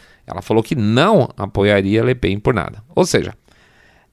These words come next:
ela, Le Pen, teve trinta e cinco por cento no primeiro turno e quarenta e um e meio no segundo. Hum. E isso com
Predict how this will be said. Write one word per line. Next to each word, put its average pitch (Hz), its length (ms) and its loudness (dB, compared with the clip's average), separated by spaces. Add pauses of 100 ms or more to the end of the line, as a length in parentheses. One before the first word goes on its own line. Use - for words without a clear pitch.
(280)
ela, 113 500 2
Le 107 160 2
Pen, 131 240 0
teve 104 240 0
trinta 208 500 -2
e 156 100 2
cinco 110 380 -4
por 104 200 0
cento 90 320 -4
no 92 100 -4
primeiro 95 340 -2
turno 131 400 2 (160)
e 117 140 -4
quarenta 131 540 2
e 135 100 4
um 117 160 0
e 117 80 0
meio 101 380 2
no 101 180 -2
segundo. 95 640 -6 (200)
Hum. 113 500 -4 (580)
E 117 260 6
isso 190 260 0
com 123 480 0